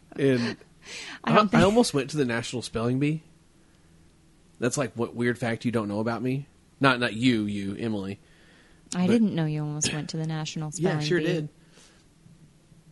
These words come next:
Speaker 1: So that's like, you know, like, YouTubers, when they're popular and care about their audiences, they do vlogs and things where they, like, interact other than just bat reviews.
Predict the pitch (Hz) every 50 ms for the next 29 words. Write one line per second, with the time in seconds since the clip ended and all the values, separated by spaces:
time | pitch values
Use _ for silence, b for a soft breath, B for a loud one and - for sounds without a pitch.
0 | _ _ - - _ - - - 143 135 127 127 127 127 - 139 127 113 110 -
1 | 127 131 131 123 123 120 120 113 101 117 127 127 - 139 131 123 127 127 120 120
2 | 117 117 113 113 113 107 101 - - 123 117 - 123 123 123 123 120 123 120 107
3 | 104 b b b b b b b b b - - 143 135 123 123 117 - 113 107
4 | 117 117 120 123 120 - 131 123 113 120 117 113 113 120 113 101 104 110 110 110
5 | 120 127 117 117 120 113 113 110 123 120 120 110 113 117 107 113 113 107 107 107
6 | - 117 120 117 113 110 110 120 120 - 123 117 117 113 104 110 110 107 98 98
7 | 92 113 117 110 123 127 120 127 135 143 139 -